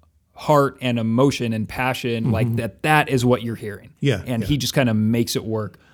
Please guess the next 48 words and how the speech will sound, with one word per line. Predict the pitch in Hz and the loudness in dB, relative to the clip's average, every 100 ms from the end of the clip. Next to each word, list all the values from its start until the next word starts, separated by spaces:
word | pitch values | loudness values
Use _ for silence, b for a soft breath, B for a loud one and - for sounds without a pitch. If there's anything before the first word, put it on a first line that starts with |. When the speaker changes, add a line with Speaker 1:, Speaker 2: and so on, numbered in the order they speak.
| b | b
Speaker 1:
But, | 123 117 | -4 -2
um, | 127 117 113 - | -2 -2 -4 0
in | 160 | 0
a | 151 | 2
song | 170 190 | 2 2
we'll | 190 151 | 2 0
talk | 147 143 | -2 -2
about | 143 117 95 | 0 -2 -2
later, | 120 165 123 98 - b b b b - | 0 2 2 -2 -10 b b b b 0
there's | 160 156 | 4 6
a | |
part | - 160 170 | 6 6 6
where | 147 131 | 4 4
I'm | |
watching | 127 135 135 | 4 2 0
it | 120 104 | -2 -2
live, | 104 120 165 185 | -2 -2 -4 -4
and | 117 | -4
he | 120 | -2
was, | 170 131 | -2 -4
like, | 107 - | -8 -8
twenty-one, | - 120 127 107 120 | -4 0 0 0 0
twenty-two | 127 123 113 - 117 | 2 0 -2 -4 -4
at | 123 | -4
the | 139 | -4
time | 120 127 170 | -6 -6 -6
of | 139 | -4
this | 110 98 107 | -4 -2 -2
Speaker 2:
Mm-hmm. | 101 | -4
Speaker 1:
live | 117 131 | -4 -2
video. | 165 202 214 b b b b | -2 -2 -4 b b b b
And | 160 | -2
I'm | 165 | 0
like, | 151 - _ _ _ | 0 -4 _ _ _
How | 247 | -2
does | 320 - | 0 0
he | 196 | 6
pull | - 185 | 6 6
that | 160 147 - _ _ _ _ _ | 2 0 -6 _ _ _ _ _
off | 143 131 127 - - _ _ _ _ _ - | 4 4 4 -2 -14 _ _ _ _ _ 2
perfectly | - 240 180 127 117 113 | 4 4 2 -2 -2 -2
every | 131 131 | 0 0
time | 127 120 | 0 0
in | 113 | -2
the | 110 | -2
song. | 120 101 - | -6 -8 -8
Speaker 2:
Yeah, | 110 90 - - | -6 -6 -8 -10
yeah. | 104 | -10